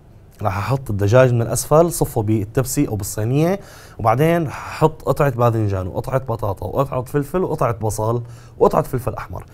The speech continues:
يعني كل وحدة بوحدتها، حزمة حزمة رح أصفهم على الداير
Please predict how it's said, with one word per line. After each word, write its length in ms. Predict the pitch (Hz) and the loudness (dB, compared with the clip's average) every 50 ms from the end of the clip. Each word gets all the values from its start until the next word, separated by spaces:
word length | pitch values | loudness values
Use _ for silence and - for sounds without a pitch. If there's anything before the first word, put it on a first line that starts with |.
| - - - - - - - - - - | -20 -20 -20 -20 -20 -20 -20 -20 -6 -2
يعني 240 | 110 110 120 131 123 | 0 2 2 2 2
كل 340 | 127 - 180 196 214 208 | 4 4 6 6 6 6
وحدة 340 | 190 185 - - 175 170 170 | 6 6 4 4 4 6 6
بوحدتها، 400 | 151 143 - 131 143 139 135 110 | 6 6 4 2 2 2 2 0
حزمة 360 | 98 - 170 170 156 151 131 | 2 2 2 2 4 4 2
حزمة 440 | - 110 143 135 131 151 165 180 185 | 2 0 0 0 2 4 4 6 6
رح 140 | 160 135 147 | 6 4 2
أصفهم 420 | 143 - 175 - - - 143 120 | 2 2 0 0 2 2 2 4
على 160 | 107 117 120 120 | 4 4 4 4
الداير 520 | 113 113 139 151 165 170 175 190 208 | 4 6 6 8 8 8 8 6 6